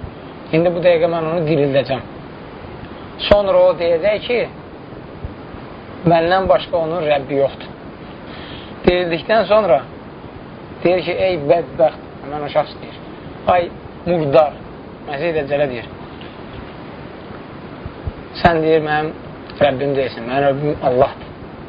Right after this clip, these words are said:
İkinci dəfə öldürmək istədikdə artıq öldürə bilmir və ondan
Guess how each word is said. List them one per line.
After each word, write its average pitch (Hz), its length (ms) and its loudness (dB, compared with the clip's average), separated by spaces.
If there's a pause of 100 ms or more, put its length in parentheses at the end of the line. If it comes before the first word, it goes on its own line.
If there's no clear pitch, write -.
(1300)
İkinci 180 320 2
dəfə 180 220 4
öldürmək 170 340 -2
istədikdə 165 500 2 (1300)
artıq 147 360 4 (420)
öldürə 143 300 4
bilmir 143 400 -2 (1400)
və 165 160 6
ondan 175 380 2